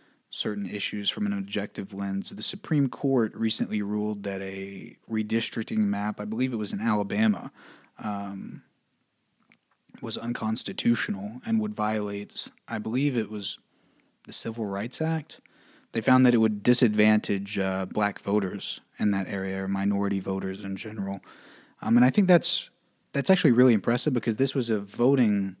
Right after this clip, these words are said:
this was a district map that was proposed by Republicans. And as you well know, the Supreme Court leans conservative. So if they were voting purely along partisan lines, they would have voted to approve this map, but they voted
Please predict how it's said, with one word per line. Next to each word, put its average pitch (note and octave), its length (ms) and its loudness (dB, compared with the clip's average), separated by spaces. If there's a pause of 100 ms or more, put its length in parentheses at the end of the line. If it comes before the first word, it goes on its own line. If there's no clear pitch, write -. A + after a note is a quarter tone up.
(120)
this B2 160 -2
was A#2+ 160 2
a G2 240 0 (280)
district A2+ 420 0
map A2+ 260 4
that G#2+ 60 -2
was G#2 100 -4
proposed C#3 400 0
by G2+ 80 -2
Republicans. G2+ 760 -2 (460)
And G2+ 520 -2
as G#2 180 -4
you G#2 100 0
well G2+ 200 2
know, G2+ 200 2
the G#2 120 -4
Supreme - 340 -2
Court - 280 -2
leans G#2 340 2
conservative. G2+ 680 0
So - 280 0 (240)
if A2 100 -6
they C3 80 4
were C3+ 140 6
voting B2 340 4
purely C#3+ 520 2
along G#2+ 300 0
partisan G#2+ 480 -2
lines, G#2+ 640 -2 (460)
they A2 120 0
would G#2+ 200 4
have G2+ 160 0
voted G2+ 420 0
to G2 500 -4 (140)
approve C3 460 4
this G2 200 0
map, G2+ 320 -2
but G2+ 240 -4
they G#2+ 120 -2
voted G#2 540 -2